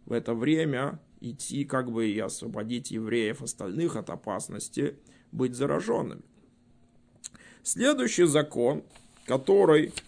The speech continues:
говорит про это, это тот закон, который есть специфический запрет — срезать с тела эти знаки. Тора говорит,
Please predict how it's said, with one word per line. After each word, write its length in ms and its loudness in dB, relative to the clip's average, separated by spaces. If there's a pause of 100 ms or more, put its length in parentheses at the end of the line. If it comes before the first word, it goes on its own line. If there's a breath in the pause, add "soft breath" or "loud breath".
(140)
говорит 580 2
про 220 2
это, 460 0 (560 soft breath)
это 260 -2
тот 320 4
закон, 540 0
который 400 2
есть 220 2
специфический 960 0
запрет — 720 2 (640)
срезать 760 2
с 200 0
тела 680 4 (840)
эти 280 0
знаки. 580 -4 (960)
Тора 320 8
говорит, 600 2